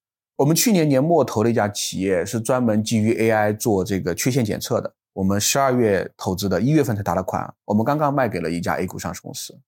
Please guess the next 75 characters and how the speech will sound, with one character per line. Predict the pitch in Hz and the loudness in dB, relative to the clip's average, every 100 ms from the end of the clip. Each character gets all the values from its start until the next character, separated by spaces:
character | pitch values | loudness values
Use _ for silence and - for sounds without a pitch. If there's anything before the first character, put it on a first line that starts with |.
| _ | _
三 | - - 110 | -8 -2 0
个 | |
月 | 107 101 | 2 0
的 | |
时 | 92 - | -2 -4
间， | 95 95 95 | -2 -2 -2
我 | 87 | -4
们 | 90 | -2
的 | 85 | -4
gross | - 107 104 - | -2 -2 0 -2
I | |
R | 95 98 95 | -2 -2 -2
R | |
接 | 90 | -4
近 | 98 92 | -6 -6
百 | 85 | -8
分 | |
之 | 80 | -8
两 | 87 82 | -8 -6
百。 | 110 - _ _ _ | -6 -6 _ _ _
我 | 104 | -2
们 | 107 | 0
是 | 139 | 2
第 | 180 | 2
一 | 208 | 2
个 | |
美 | 156 | 2
元 | 92 82 | 0 0
机 | 104 | -2
构 | 98 | -2
投 | 85 | -4
资 | - | -8
人， | 80 | -6
前 | 117 | -2
面 | 147 | 0
有 | 160 | 0
很 | 127 | 0
多 | 101 | -2
人 | 98 | -2
民 | 104 | -2
币 | 101 | -4
机 | - | -4
构 | 90 | -4
在 | 85 78 | -2 -4
投 | - | -8
资。 | - - - _ - | -12 -18 -20 _ -10
就 | |
是 | 151 | -4
说， | 165 - _ _ _ - | -4 -4 _ _ _ 0
我 | 127 113 | 2 4
觉 | 113 135 | 4 2
得 | 170 | 2
其 | 165 - 160 | 0 -2 -2
实 | 170 143 | -2 -2
今 | 135 165 170 | 0 0 0
天 | 165 160 | 0 0
整 | 139 101 | 0 0
个 | 107 | 0
中 | 113 160 170 | 0 0 0
国 | 147 110 113 | 0 2 2
的 | 120 | 2
生 | 110 - 180 | 0 0 0
产 | 180 117 | 2 2
力 | 123 127 | 2 2
级 | 107 | 0
别 | 101 98 90 | -2 0 0
的， | 90 | 0
无 | 95 | 0
论 | 120 | 0
从 | 110 110 | -2 -4
材 | - 90 | -4 -2
料 | 101 110 95 82 - | 2 2 2 0 0
到 | 117 | 2
能 | 107 101 120 | 4 4 4
源 | 104 90 87 | 4 2 0